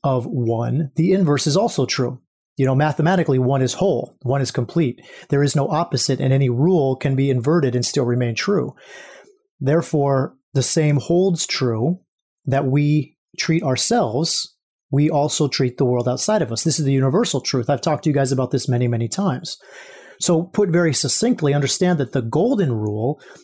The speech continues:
is what I do to others, I do to myself. And the universal rule is what I believe about myself will determine how I act around others. And this is life.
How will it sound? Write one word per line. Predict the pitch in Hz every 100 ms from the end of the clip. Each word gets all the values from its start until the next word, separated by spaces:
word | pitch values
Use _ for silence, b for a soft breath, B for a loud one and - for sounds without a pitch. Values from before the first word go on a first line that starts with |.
| B
is | 160 139
what | 139 160 -
I | 151 147
do | 131 156 143
to | - 139
others, | 165 202 170 143 127
I | 143
do | 139 147
to | 139 127
myself. | 123 113 - 196 117 135 - B B B B
And | 151 147
the | 151
universal | 151 135 117 233 247 233 143
rule | 113 113 113 147 B B B
is | 156 143
what | 139 151
I | 160 143
believe | 127 123 247 220
about | 135 123
myself | 123 113 - 127 139
will | 156
determine | 147 - 147 147
how | 143 170
I | 170
act | 123 127
around | 147 160 208
others. | 247 - - - _ _ _ _ _ _ _ _ _ _ _ -
And | 139
this | 147
is | 170 160
life. | 226 170 - -